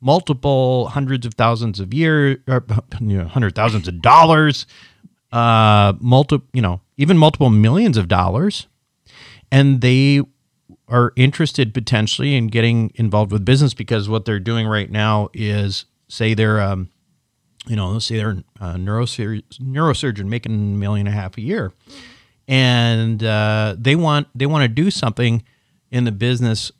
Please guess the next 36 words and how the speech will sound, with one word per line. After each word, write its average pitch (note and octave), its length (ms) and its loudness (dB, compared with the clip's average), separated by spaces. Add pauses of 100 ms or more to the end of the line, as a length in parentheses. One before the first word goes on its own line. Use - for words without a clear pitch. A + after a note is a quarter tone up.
uh, G#2 400 -4 (480)
space. C3 720 -4 (440)
But A#2 140 -8
you D3+ 100 0
know D#3+ 100 2
what? - 260 -2
Frankly, E3 600 0 (560)
they're C3+ 140 2
not F3+ 140 4
gonna G3+ 80 2
be C3+ 80 2
driving C3+ 380 2
to G#2 80 0
work C#3 300 -2
every G#2 240 -2
morning. G2+ 500 0
Uh, A2 580 0 (160)
they're B2 180 -4
not. B2 200 -4
They, B2+ 120 -6
they, B2+ 420 -2
they C3 180 2
may C3 280 2
wanna A#2 340 0
be A2 140 -2
more G#2+ 240 0
passive. C3 840 -2 (460)
They A2 140 -2
may A#2+ 400 2
be G#2+ 340 -2
interested A#2 400 -2
in G#2+ 80 -2
potentially A2 520 -4
having, G#2+ 580 -2 (360)
you A#2 120 -4
know, G#2 420 0